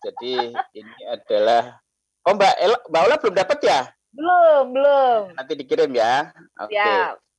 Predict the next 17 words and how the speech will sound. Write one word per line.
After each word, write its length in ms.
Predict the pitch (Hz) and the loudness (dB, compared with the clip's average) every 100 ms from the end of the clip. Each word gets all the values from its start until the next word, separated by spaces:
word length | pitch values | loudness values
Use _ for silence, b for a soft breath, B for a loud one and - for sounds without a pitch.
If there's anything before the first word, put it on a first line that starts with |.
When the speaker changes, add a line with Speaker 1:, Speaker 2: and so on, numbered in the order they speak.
| _ | _
Speaker 1:
Jadi 240 | 131 170 | -8 -6
teman-teman, 560 | 175 160 156 185 202 202 | -6 -4 -4 -4 -6 -6
saya 720 | 170 147 156 175 185 180 - - - | -2 -2 0 0 0 -2 -4 -8 -12
dua 160 | - 135 | -6 -6
minggu 240 | 135 135 | -6 -4
yang 160 | 135 127 | -6 -2
lalu 240 | 127 147 | -4 -4
menerbitkan 800 | 175 156 135 - 131 127 131 123 | -6 -6 -8 -10 -14 -8 -8 -8
buku 240 | 120 - 78 | -12 -18 -18
ini 640 | 107 113 135 165 175 180 160 _ | -16 -12 -10 -8 -8 -12 -16 _
dan 160 | 113 | -8
kita 320 | 117 120 139 135 | -8 -6 -4 -2
akan 240 | 135 127 | -4 -8
diskusikan 560 | 120 - 123 120 127 123 | -12 -12 -14 -6 -6 -6
buku 320 | 117 98 104 | -10 -10 -8
ini, 400 | 113 135 170 180 _ _ _ _ 104 | -8 -8 -8 -12 _ _ _ _ -4
eh, 600 | 110 110 110 107 101 | 0 0 0 -2 -2